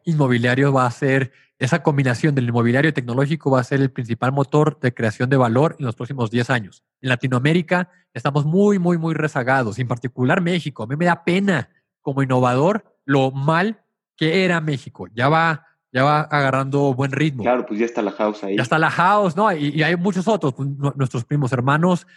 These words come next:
Speaker 1: de Stanford y de Kasek, Kavak, van volando, ¿no? Mi amigo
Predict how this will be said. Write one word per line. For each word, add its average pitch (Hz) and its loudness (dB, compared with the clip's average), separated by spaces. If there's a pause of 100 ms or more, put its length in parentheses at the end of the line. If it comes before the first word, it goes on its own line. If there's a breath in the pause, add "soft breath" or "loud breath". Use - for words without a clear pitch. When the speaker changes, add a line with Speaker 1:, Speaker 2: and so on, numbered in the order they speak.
(140 soft breath)
Speaker 1:
de 127 -2
Stanford 143 0
y 147 2
de 127 2
Kasek, 143 -2 (220)
Kavak, 123 0 (240)
van 127 -4
volando, 139 2
¿no? 139 -2
Mi 131 -6
amigo 147 0